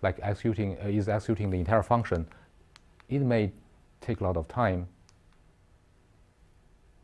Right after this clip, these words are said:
You know what, I'll, I'll stand here. Okay.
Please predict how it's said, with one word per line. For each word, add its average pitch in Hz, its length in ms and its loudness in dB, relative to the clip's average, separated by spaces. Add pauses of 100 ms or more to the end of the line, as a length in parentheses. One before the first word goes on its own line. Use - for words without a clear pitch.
(960)
You - 800 -20
know 113 100 2
what, 95 140 4
I'll, 98 120 6 (200)
I'll 104 80 2
stand 87 240 -2
here. 85 240 -6 (560)
Okay. 85 240 -6